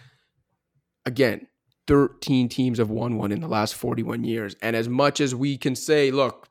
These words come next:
you know, a team having a five-year run of contention is great, and it is great. Like, a-, as much as all that stuff does matter, winning consistently matters. You don't wanna be at the bottom for too long. Like,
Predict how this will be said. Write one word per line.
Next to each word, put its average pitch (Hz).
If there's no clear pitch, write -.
you 107
know, 113
a 110
team 135
having 131
a 131
five-year 135
run 127
of 120
contention 131
is 113
great, 156
and 120
it 127
is 185
great. 123
Like, 120
a-, 98
as 139
much 165
as 175
all 165
that 160
stuff 147
does 147
matter, 131
winning 127
consistently 127
matters. 117
You 107
don't 120
wanna 120
be 120
at 117
the 110
bottom 117
for 113
too -
long. 135
Like, 120